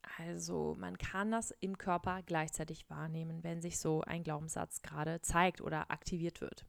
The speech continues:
ja, dieses Programm aktiviert wird. Und zwar, ähm, je nachdem, mit Enge in der Brust, mit, mit einem zugedrückten, äh, Kehlkopf, mit einem Kribbeln im Bauch, mit einem Hu-, Hummeln im Hintern,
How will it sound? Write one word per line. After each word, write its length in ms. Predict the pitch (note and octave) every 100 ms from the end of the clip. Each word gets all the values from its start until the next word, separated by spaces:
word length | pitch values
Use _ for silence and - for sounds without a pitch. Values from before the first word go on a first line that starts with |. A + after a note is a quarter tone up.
| -
ja, 140 | E3 F3+
dieses 180 | F#3 -
Programm 320 | E3 - D#3
aktiviert 480 | F3 - E3+ - -
wird. 140 | - - - - - - - -
Und 180 | - C#4+
zwar, 440 | - G3+ G#3+ A3+
ähm, 320 | G#3+ G#3+ G#3+ - - -
je 160 | A3
nachdem, 380 | A#3+ A#3+ A#3+ A#3+
mit 180 | G#3 -
Enge 240 | G3+ G#3+
in 80 | G3
der 120 | G#3
Brust, 520 | F#3 F3+ F#3 - - -
mit, 260 | F#3+ F#3+ -
mit 200 | G3 F#3
einem 220 | G3+ G#3
zugedrückten, 960 | - G3+ G3 G3+ G3+ - G#3 G3+ G3+ G3+
äh, 140 | G3
Kehlkopf, 720 | - F#3 F3 - - - - -
mit 240 | F#3+ -
einem 180 | - G#3
Kribbeln 480 | - G3+ F#3 F#3 F#3+
im 140 | G3
Bauch, 400 | E3 D3+ - -
mit 180 | F#3+ F#3+
einem 340 | F#3 F#3+ G3 G3
Hu-, 180 | G3+ G#3
Hummeln 240 | A3+ A#3+ A3+
im 120 | A3
Hintern, 580 | G3+ F#3 - D#3+ D#3+